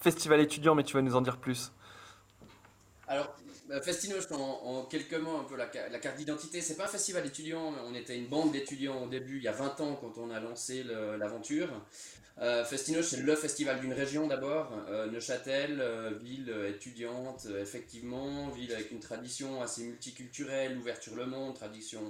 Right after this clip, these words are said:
Speaker 2: festive. Et, euh, on est une ville au bord du lac, et un festival qui est aussi au bord du lac, au centre-ville de Neuchâtel, euh, mais les pieds dans l'eau.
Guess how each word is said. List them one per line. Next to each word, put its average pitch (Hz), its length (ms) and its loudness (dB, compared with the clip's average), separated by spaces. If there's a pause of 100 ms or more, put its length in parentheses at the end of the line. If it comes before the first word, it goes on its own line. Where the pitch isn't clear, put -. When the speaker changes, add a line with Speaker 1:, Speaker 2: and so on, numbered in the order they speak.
(420)
Speaker 2:
festive. 147 600 -2 (400)
Et, 120 180 2
euh, 117 640 4 (100)
on 127 120 0
est 156 60 6
une 156 80 6
ville 165 160 0
au 147 60 6
bord 147 180 2
du 147 80 0
lac, 160 320 4
et 151 40 0
un 143 60 -2
festival 156 480 2
qui 143 120 -4
est - 20 -2
aussi 151 260 0
au 156 60 2
bord 123 180 0
du 123 100 -6
lac, 131 280 2
au 120 80 -6
centre-ville 139 480 -2
de 131 80 -6
Neuchâtel, 139 640 -2 (160)
euh, 107 320 -2
mais 135 160 -2
les 131 120 -2
pieds 127 180 -8
dans 117 160 -4
l'eau. 120 320 -4